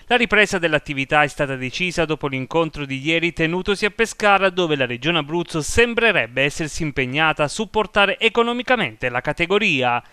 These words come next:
Dunque i prossimi giorni saranno all'insegna delle riaperture. Da domani, con lo sbarco dei pescherecci che operano in tratti di mare non lontani,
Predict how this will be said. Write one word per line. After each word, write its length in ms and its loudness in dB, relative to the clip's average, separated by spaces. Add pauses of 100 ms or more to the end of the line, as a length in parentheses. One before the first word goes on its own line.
(140)
Dunque 400 0
i 20 2
prossimi 380 -4
giorni 320 0
saranno 380 0
all'insegna 560 0
delle 320 2
riaperture. 880 0 (200)
Da 120 2
domani, 460 2
con 120 0
lo 80 0
sbarco 500 0
dei 200 0
pescherecci 800 0
che 180 -4
operano 500 2
in 100 -6
tratti 340 0
di 100 -6
mare 300 2
non 220 0
lontani, 580 2